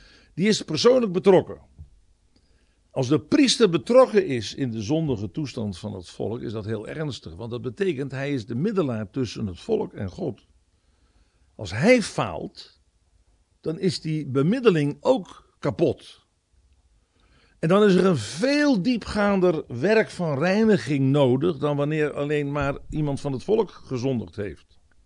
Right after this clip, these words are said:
Ehm, je hebt dus de s-, de situatie één A, dat de priester individueel gezondigd heeft. Maar B,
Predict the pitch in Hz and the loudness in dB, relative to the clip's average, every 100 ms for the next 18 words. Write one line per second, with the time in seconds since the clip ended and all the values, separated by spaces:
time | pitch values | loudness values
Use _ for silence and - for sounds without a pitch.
0 | _ _ _ _ _ _ _ _ _ 156 | _ _ _ _ _ _ _ _ _ 4
1 | 147 143 - - _ _ _ _ - 165 | 4 2 -6 -20 _ _ _ _ 4 6
2 | 202 190 160 160 - - - 147 147 135 | 6 4 2 0 0 -6 -8 -4 -2 -2
3 | - 139 165 139 139 131 139 - 135 113 | -4 -6 -4 -2 0 0 -2 -2 -2 -2
4 | 147 131 110 - 123 127 117 110 - - | -4 -4 -6 -6 -6 -4 -4 -6 -8 -4
5 | 139 113 127 104 - 156 151 147 117 143 | -2 -2 -4 -4 -4 0 2 2 0 0
6 | 135 139 151 165 131 139 156 175 147 - | 0 2 0 0 -4 -6 -4 -4 -6 -8
7 | 196 269 - _ _ _ _ _ - 120 | -8 -10 -14 _ _ _ _ _ -6 -4
8 | 113 | 4